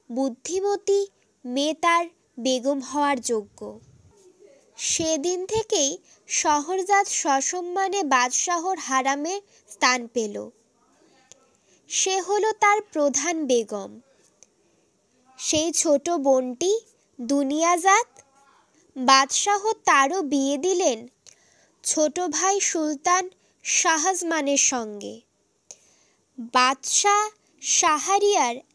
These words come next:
এক হাজার এক রাত ধরে বেগম শাহরজাদের কাছে গল্প শুনেছিলেন।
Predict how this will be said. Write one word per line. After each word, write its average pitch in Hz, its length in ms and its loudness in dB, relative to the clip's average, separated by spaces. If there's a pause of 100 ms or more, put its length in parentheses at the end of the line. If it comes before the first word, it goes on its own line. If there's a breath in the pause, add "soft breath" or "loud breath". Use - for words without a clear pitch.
(100)
এক 294 320 4
হাজার 311 600 2 (140)
এক 285 280 2
রাত 247 320 2 (100)
ধরে 311 400 -2 (580 soft breath)
বেগম 311 540 0 (320 soft breath)
শাহরজাদের 427 1000 2
কাছে 359 400 2
গল্প 277 480 2
শুনেছিলেন। 226 880 -4